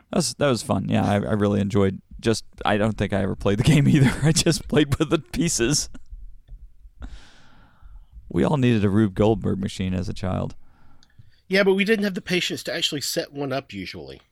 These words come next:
Speaker 1: True. True, unless we were OK Go. Um,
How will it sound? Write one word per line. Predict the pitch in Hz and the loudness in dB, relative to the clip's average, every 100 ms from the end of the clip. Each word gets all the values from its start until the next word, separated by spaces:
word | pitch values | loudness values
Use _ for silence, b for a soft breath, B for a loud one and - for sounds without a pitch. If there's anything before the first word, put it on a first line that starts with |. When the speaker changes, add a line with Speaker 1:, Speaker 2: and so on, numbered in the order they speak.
| _ _ _ _ _ - | _ _ _ _ _ -12
Speaker 1:
True. | - 107 82 - _ - _ - - - | 0 2 0 -6 _ -20 _ -20 -20 -18
True, | - 101 85 | -8 -4 -4
unless | 73 95 95 | -4 -6 -6
we | 101 | -4
were | 92 64 | -4 -2
OK | 98 98 92 | -2 -2 -4
Go. | 85 87 - b b b b b b b b _ _ _ _ _ _ _ _ - | -4 -6 -10 b b b b b b b b _ _ _ _ _ _ _ _ -2
Um, | 117 107 104 98 95 95 101 | 2 4 2 0 -2 -4 -6